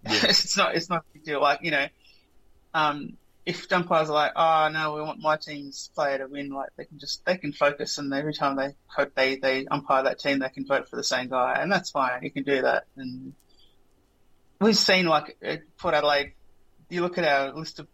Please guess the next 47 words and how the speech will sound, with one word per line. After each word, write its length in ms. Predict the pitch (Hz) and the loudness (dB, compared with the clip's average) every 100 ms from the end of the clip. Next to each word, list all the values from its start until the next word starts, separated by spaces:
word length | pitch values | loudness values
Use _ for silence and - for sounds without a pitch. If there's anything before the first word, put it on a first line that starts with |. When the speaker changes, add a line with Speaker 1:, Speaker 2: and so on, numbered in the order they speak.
| - | -2
Speaker 2:
Brownlow 380 | 160 165 156 147 | 0 0 -2 -2
vote 260 | 151 156 | -2 -2
getters, 260 | 151 135 147 | -6 -10 -8
we 140 | 160 | -4
might 180 | 208 170 | 0 0
have 240 | 143 135 | -2 -6
more 220 | 147 160 151 | -2 -2 2
Brownlow 340 | 139 131 127 | 0 0 -4
vote 200 | 131 123 | -6 -6
getters 240 | 123 - | -10 -8
than 140 | 143 135 | -4 -4
any 160 | 131 | -4
other 120 | 131 127 | -8 -6
club 300 | - 123 131 | 0 0 0
in 100 | 131 | -10
a 40 | |
given 300 | 127 131 127 | -10 -16 -12
year. 260 | 135 127 156 _ _ - _ - - | -10 -10 -16 _ _ -20 _ -20 -4
But 160 | 165 156 | 0 2
the 80 | 156 | 4
way 200 | 160 165 | 4 4
they're 120 | 143 | 2
spread 300 | 139 - 143 | -2 -2 0
out 160 | 135 127 | 0 -2
is 100 | 131 | -6
just 200 | 143 - 135 | -10 -12 -16
weirdly 480 | 151 156 139 139 131 | -4 -4 0 0 0
even, 280 | 127 120 117 - | -2 -6 -10 -8
just 220 | - - 135 | -8 -8 -10
weirdly, 380 | 151 147 135 127 | -6 -4 -4 -4
weirdly 380 | 131 127 127 127 | -4 -2 -2 -2
even. 320 | 117 120 131 - 120 | -4 -12 -14 -18 -10
Speaker 1:
Yeah. 180 | 113 110 | -4 0
Speaker 2:
And 60 | |
people, 300 | 151 151 147 | 0 2 0
players 240 | 170 170 160 | 4 4 4
getting 180 | 156 | -2
three 220 | - - 151 | -4 -10 0
votes 280 | 156 170 | 0 0
in 100 | 160 | -4
games, 320 | 160 160 160 156 | 0 0 0 -4
so 80 | |
you 60 | 151 | -2
go, 220 | 156 151 | 2 2
"Oh, 260 | 190 170 143 | 2 0 -2
really?" 320 | 151 208 311 - - - - - | -2 -4 -4 -4 -6 -10 -12 -8
Speaker 1:
Yeah. 280 | 120 113 | -2 -2